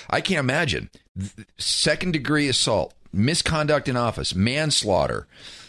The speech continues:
uh, involuntary, manslaughter by vehicle, gross negligence, manslaughter by vehicles, criminal negligence, reckless endangerment, and, uh,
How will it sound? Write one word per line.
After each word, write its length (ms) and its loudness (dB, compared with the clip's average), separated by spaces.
uh, 320 2
involuntary, 720 0
manslaughter 640 2
by 240 2
vehicle, 400 0
gross 320 0
negligence, 580 -2
manslaughter 580 2
by 200 2
vehicles, 500 0
criminal 400 0
negligence, 580 -2
reckless 480 0
endangerment, 640 -2
and, 260 0
uh, 80 2